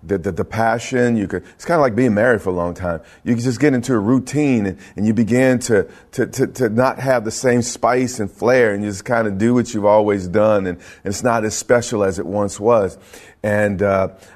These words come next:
uh, I, I've learned to pay attention to that, and not only to be satisfied with the fact that, you know what, I have a, a flame.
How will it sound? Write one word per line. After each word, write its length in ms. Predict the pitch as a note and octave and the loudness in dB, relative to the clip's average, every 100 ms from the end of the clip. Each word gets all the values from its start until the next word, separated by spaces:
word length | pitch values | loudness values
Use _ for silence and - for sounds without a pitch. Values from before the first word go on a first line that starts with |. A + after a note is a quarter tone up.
| - | -8
uh, 280 | F#2 F#2 F2 | -4 -2 0
I, 260 | G#2 F#2+ G2 | 0 0 -2
I've 80 | |
learned 480 | G2 G#2+ A#2+ D#3 B2+ | 0 2 4 4 2
to 60 | A2+ | 0
pay 200 | - G#2+ | 0 2
attention 560 | G#2 A#2+ C3+ D3 A#2+ F#2+ | 2 0 0 -2 -8 -6
to 120 | F#2+ | -4
that, 340 | F2 E2 D#2 - - - | -2 -2 -4 -14 -20 -8
and 160 | G#2 G2+ | -4 0
not 200 | A2 B2 | 0 2
only 280 | C3 C3+ A#2 | 2 2 2
to 120 | A2 | 0
be 260 | E2+ F2 | -2 -4
satisfied 580 | G#2 A#2+ A2+ C3 - G#2 | -2 2 2 0 0 2
with 120 | F#2+ F2+ | 2 -2
the 80 | |
fact 380 | F#2+ G#2 G2 F#2+ | -2 2 2 2
that, 180 | G#2 F2+ | -2 -2
you 80 | G2+ | 0
know 120 | G#2 | 2
what, 140 | G2+ | 2
I 80 | F#2 | 2
have 320 | F#2 G#2 G#2 | 0 2 2
a, 140 | F2 - | 0 -6
a 80 | G2 | -10
flame. 500 | - G#2+ A#2+ A2+ G2 | -6 0 2 2 -2